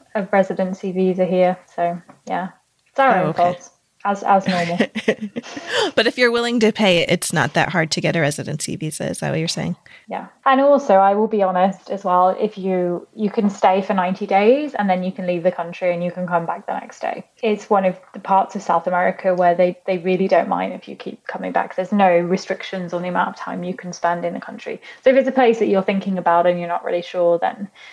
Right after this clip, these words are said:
Speaker 1: you c-, you can spend quite a lot of time popping in and out and working out if you wanna be there or not.
Speaker 2: Where do people usually go away so they can come back?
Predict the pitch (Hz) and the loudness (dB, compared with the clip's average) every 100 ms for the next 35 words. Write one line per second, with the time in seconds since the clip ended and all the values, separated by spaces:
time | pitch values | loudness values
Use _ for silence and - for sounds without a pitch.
0 | - - - _ 214 185 - 196 208 208 | -20 -20 -20 _ -8 -6 -4 -2 0 2
1 | 196 190 190 175 170 170 175 190 170 170 | 2 2 2 2 2 2 2 2 2 0
2 | 170 _ _ _ _ _ - 254 240 220 | -4 _ _ _ _ _ -2 0 4 6
3 | 196 185 180 175 175 175 175 175 180 170 | 6 4 4 2 2 4 2 0 -4 -2
4 | 170 175 170 170 170 165 160 165 165 - | -4 -4 -6 -6 -6 -8 -10 -12 -8 -8
5 | - _ _ _ _ 202 202 202 202 202 | -10 _ _ _ _ 4 4 2 -2 0
6 | 180 185 175 170 170 165 160 160 160 - | 2 2 0 0 0 0 2 2 0 -4
7 | - 151 160 160 - 151 151 165 170 160 | -2 2 4 2 0 -4 -6 -4 -4 -2
8 | 160 151 156 - | 0 0 0 -4